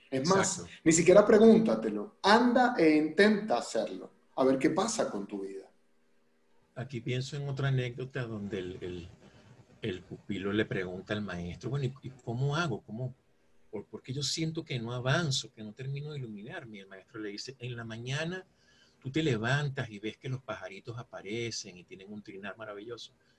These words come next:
Speaker 2: "Sí, sí, en la mañana yo observo eso. Sí, sí, sí, sí, sí lo hago." "Y al mediodía ves que el sol está en su cenit y lo ilumina todo de una manera, eh, esplendorosa." "Sí, sí, yo, yo me doy cuenta de eso, yo lo observo."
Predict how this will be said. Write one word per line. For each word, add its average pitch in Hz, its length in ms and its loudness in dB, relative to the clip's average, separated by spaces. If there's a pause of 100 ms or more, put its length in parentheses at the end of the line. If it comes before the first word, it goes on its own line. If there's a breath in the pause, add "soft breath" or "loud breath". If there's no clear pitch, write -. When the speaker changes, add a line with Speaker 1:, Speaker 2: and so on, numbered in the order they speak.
Speaker 2:
"Sí, 156 160 0
sí, 151 220 0
en 131 80 0
la 107 80 -4
mañana 107 320 -2
yo 135 160 2
observo 135 540 -6
eso. 120 380 -8 (320 soft breath)
Sí, 139 180 -2
sí, 143 180 0
sí, 135 160 -4
sí, 135 160 -6
sí - 160 -10
lo 131 160 0
hago." 95 280 -4 (440 soft breath)
"Y 135 120 4
al 127 100 6
mediodía 123 760 0
ves 131 220 -2
que - 160 -6
el 151 100 -4
sol 147 400 -2
está 120 240 -6
en 117 100 -6
su - 160 -6
cenit 123 580 -4 (320)
y 113 100 -4
lo 107 60 0
ilumina 104 480 -6
todo 117 360 -4
de 113 60 -4
una 110 140 -6
manera, 104 540 -8 (680)
eh, 87 520 -8 (120)
esplendorosa." 95 800 -6
"Sí, - 160 -4
sí, 151 240 -2
yo, 117 300 -4
yo 123 100 -10
me 127 120 -6
doy 165 180 -4
cuenta 143 360 -6
de 123 120 -4
eso, 135 180 -6
yo 95 160 -14
lo 113 80 -8
observo." 110 540 -8